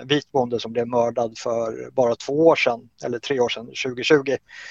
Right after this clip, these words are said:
Och, eh, under rättegången mot, eh, de åtalade som hade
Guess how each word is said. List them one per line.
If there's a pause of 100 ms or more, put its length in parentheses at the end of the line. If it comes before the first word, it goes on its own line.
(300)
Och,
eh,
under
rättegången
mot,
eh,
de
åtalade
som
hade